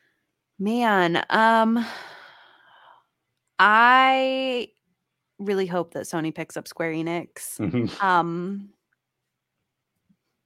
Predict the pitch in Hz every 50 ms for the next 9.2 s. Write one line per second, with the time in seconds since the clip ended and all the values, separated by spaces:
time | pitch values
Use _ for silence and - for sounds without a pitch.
0 | _ _ _ 113 110 110 - - - 202 196 233 277 269 - - - - 226 180
1 | 170 175 180 175 175 170 156 156 151 160 214 240 240 - - - - - - _
2 | _ _ _ _ _ _ _ 233 214 - _ 226 240 240 - - - 370 359 -
3 | - - - - 175 156 151 165 - 196 214 - - - - 202 196 185 175 170
4 | 175 160 151 185 - - _ - _ - - - _ - 156 165 190 196 175 135
5 | 110 95 - - - - - 160 151 156 165 - - - 147 151 147 - - 180
6 | 180 180 165 165 147 - - 117 107 117 117 117 120 135 131 143 131 123 - 123
7 | 104 110 117 110 110 101 - - 117 113 113 110 95 - 110 110 - - 104 98
8 | 85 90 - 101 95 95 92 92 - 104 - - - - - 92 92 90 87 87
9 | 85 87 87